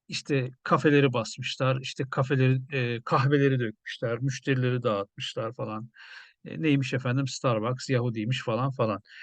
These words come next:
E, sen bunu, e, e, yani ülke olarak sokmayacaksın ki, baştan sokmayacaktın. Şimdi girmiş artık.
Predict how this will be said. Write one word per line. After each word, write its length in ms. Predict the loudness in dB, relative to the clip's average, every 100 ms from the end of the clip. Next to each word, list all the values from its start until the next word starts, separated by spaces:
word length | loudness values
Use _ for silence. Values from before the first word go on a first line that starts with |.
| -12
E, 60 | -8
sen 260 | -2 0 2
bunu, 240 | 0 -2 -6 -20 _ -8
e, 100 | -4
e, 280 | 0 0 -2 -6 -18 -20 _ -14 -12 -8
yani 520 | 2 4 6 2 -2 -2
ülke 280 | -2 2 6
olarak 340 | 8 8 4
sokmayacaksın 800 | 0 0 2 0 0 0 0 -2
ki, 140 | 0
baştan 360 | 2 2 2 0
sokmayacaktın. 800 | 2 -2 -4 -6 -6 -8 -8 -12
Şimdi 280 | -8 -6 0
girmiş 380 | 2 4 4
artık. 480 | 2 -2 -8 -20 _